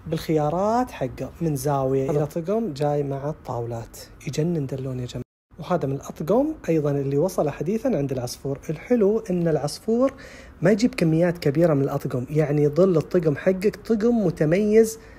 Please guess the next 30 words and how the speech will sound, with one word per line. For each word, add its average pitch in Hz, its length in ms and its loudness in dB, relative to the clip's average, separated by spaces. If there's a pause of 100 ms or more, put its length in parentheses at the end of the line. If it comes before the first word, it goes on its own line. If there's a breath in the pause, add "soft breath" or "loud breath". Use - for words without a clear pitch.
(380 loud breath)
بين 185 240 6
كل 180 220 2
الأماكن. 123 460 -2 (460)
السكون 139 640 -2 (120)
والرواق 156 800 4
والهدوء 175 680 2
اجتمعت 185 480 0
في 147 140 -6
هذا 160 180 -2
الطقم. 127 400 -6 (420 loud breath)
طبعا 135 260 -6
هذا 147 200 -2
الحلو 190 340 0
تقدروا 156 320 0
تتحكموا - 500 -4
فيه، 135 200 -6 (100)
يعني 135 120 -4
تشيل 156 240 0
قطعة، 143 480 0
تكبر 143 440 0
الجهة 143 340 -2
هذه، 143 340 -2 (280 loud breath)
تصغر، 147 460 2 (500)
تصغر 165 320 4
من 160 100 4
جهة 156 220 0
ثانية. 151 280 0 (420)
وجاي 170 280 0
منه 196 440 -2
طقم. 131 440 -6